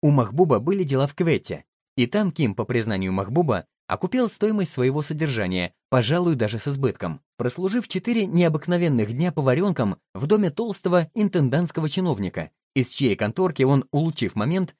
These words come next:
извлек маленькую счетную книгу на веленевой бумаге.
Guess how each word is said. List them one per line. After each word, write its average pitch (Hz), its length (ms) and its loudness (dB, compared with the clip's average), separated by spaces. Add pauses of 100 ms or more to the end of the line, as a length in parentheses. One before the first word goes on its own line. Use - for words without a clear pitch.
(240)
извлек 165 420 0
маленькую 165 480 0
счетную 120 460 -2
книгу 202 400 0
на 202 120 4
веленевой 110 460 0
бумаге. 117 480 -2